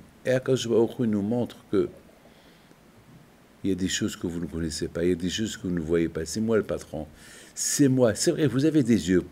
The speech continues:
vous avez des pour voir. Mais si moi, je ne veux pas que vous voyez, vous ne voyez pas. Voilà, la sortie numéro quatre. Quatre fois, vous êtes passé et quatre fois, vous ne l'avez pas vu.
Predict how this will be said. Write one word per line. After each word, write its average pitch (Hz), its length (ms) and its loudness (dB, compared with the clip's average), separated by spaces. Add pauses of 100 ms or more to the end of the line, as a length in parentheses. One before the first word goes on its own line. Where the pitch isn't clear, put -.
vous 131 200 -2
avez 151 180 2
des 127 120 2
pour 104 480 0
voir. 82 260 0 (480)
Mais 120 120 4
si - 200 0
moi, 147 220 2
je 120 140 -2
ne 110 60 -2
veux 113 60 0
pas 113 140 0
que - 120 -6
vous 95 100 -10
voyez, 110 320 4
vous 98 140 -2
ne 95 60 0
voyez 85 300 0
pas. 85 160 -6
Voilà, 147 340 -4 (540)
la 120 140 4
sortie 135 340 -2
numéro 123 360 2
quatre. 95 320 -4 (1080)
Quatre 185 240 8
fois, 113 400 2 (360)
vous 110 180 0
êtes 147 120 2
passé 160 460 6
et 135 80 2
quatre 156 340 4
fois, 139 160 8
vous 107 160 4
ne 104 60 4
l'avez 95 120 8
pas 87 220 2
vu. 71 200 -8